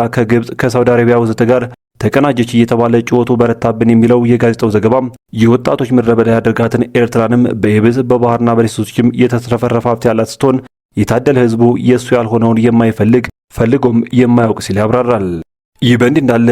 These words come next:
የአገዛዙ ቁልፍ ጀነራል ሰራዊቱ ለሁለንተናዊ ግዳጅ ዝግጁ ሆኖ እንዲጠብቅ ጥሪ አቅርበዋል።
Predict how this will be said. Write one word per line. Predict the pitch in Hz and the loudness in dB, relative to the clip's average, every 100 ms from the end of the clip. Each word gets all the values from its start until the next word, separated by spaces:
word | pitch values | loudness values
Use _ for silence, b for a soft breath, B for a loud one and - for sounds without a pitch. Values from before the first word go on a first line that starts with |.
| 117 | 2
የአገዛዙ | 123 113 117 117 | 0 0 0 0
ቁልፍ | 117 120 | -2 -4
ጀነራል | 113 117 120 117 | 0 0 0 -2
ሰራዊቱ | 131 123 120 120 | -2 0 0 2
ለሁለንተናዊ | 117 117 117 110 117 117 | 2 4 2 0 0 0
ግዳጅ | 113 120 117 113 | 0 0 0 0
ዝግጁ | 113 117 113 | -2 -2 0
ሆኖ | 117 113 | 2 2
እንዲጠብቅ | 113 117 110 113 - - | 2 0 -2 -2 -4 -4
ጥሪ | - 113 | -4 -2
አቅርበዋል። | 98 104 107 120 101 | -2 -2 0 0 -2